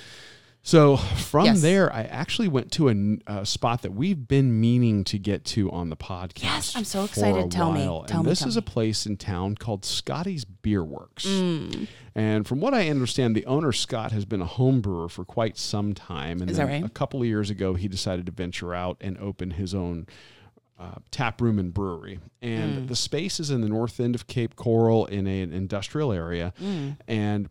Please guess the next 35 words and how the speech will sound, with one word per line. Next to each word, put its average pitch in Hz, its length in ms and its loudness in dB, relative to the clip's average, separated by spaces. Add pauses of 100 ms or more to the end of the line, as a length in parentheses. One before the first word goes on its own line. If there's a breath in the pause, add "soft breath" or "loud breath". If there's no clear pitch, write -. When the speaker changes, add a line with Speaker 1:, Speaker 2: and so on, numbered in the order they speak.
Speaker 1:
they, 113 300 -4
they - 120 -8
have 110 100 -6
a 107 40 -8
great 123 240 -4
tap - 340 -8
room 156 160 -2
in 170 80 -2
the 185 60 -6
front. 104 440 -4
And 123 120 -2
then 117 220 0
the 107 80 -4
brewery 113 840 -2
is 95 120 -4
actually 95 340 -4
open 101 340 -4
to 98 60 -2
the 92 80 -6
public 95 440 -8
as 87 120 -6
well. 92 440 -4 (160)
Speaker 2:
Really? 190 440 0 (100)
Speaker 1:
And 110 240 2
you 110 80 4
can 120 200 -2
go 113 140 4
back 101 360 -4
there, 123 260 -2
and 98 220 -2
they 98 120 0
have, 87 600 -4
I 90 280 -8
believe, 90 760 -6
um, 85 600 -12